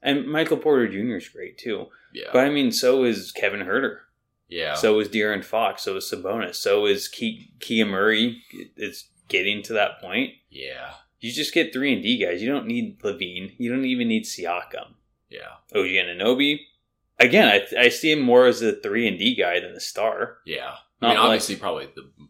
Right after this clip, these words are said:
Speaker 2: best example of a three and D guy <laughs> you can
Speaker 1: Yeah.
Speaker 2: come up with.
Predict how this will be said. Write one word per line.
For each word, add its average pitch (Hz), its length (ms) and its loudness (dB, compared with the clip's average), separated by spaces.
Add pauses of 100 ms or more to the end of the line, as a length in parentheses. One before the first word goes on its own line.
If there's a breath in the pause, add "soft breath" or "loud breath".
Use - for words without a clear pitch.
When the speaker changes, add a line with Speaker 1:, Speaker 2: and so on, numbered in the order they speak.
(140)
Speaker 2:
best - 240 -12
example - 560 -20
of - 80 -20
a - 20 -20
three 64 220 -20
and - 80 -20
D - 180 -20
guy - 160 -6
<laughs> - 20 -4
you 123 120 -4
can 127 80 -2
Speaker 1:
Yeah. 175 140 8
Speaker 2:
come 117 140 0
up 104 180 -8
with. 110 260 -4